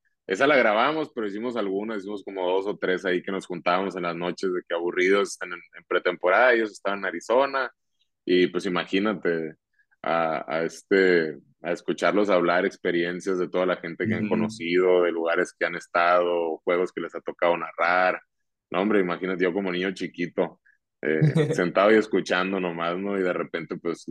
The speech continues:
Speaker 1: llegaba con Vinicio y empezaban a llegar grandes ligas, que Gerardo Parra,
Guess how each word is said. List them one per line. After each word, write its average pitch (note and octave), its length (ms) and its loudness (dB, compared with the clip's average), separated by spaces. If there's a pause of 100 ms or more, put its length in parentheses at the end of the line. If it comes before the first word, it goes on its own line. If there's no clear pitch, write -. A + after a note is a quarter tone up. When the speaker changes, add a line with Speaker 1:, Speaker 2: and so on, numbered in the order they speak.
(120)
Speaker 1:
llegaba E2+ 380 4
con E2 160 -12
Vinicio G2 680 2
y F2+ 100 0
empezaban F2 480 -2
a G2 60 -2
llegar E2+ 320 2
grandes F#2 400 -2
ligas, F#2 440 -2 (100)
que E2 140 -10 (180)
Gerardo E2 460 -2
Parra, F#2+ 500 2